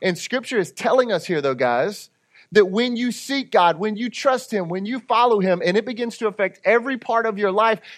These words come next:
that God can slowly begin to reverse that curse in your life. That God can bless you by making your work meaningful and productive.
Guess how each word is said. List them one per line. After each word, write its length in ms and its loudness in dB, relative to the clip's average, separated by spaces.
that 200 0
God 320 2
can 140 -4
slowly 380 2
begin 360 -4
to 120 -8
reverse 640 0
that 300 2
curse 400 -2
in 260 -4
your 140 2
life. 520 0
That 200 4
God 300 6
can 200 0
bless 540 2
you 160 -4
by 180 6
making 560 0
your 160 2
work 400 0
meaningful 880 -2
and 240 2
productive. 720 0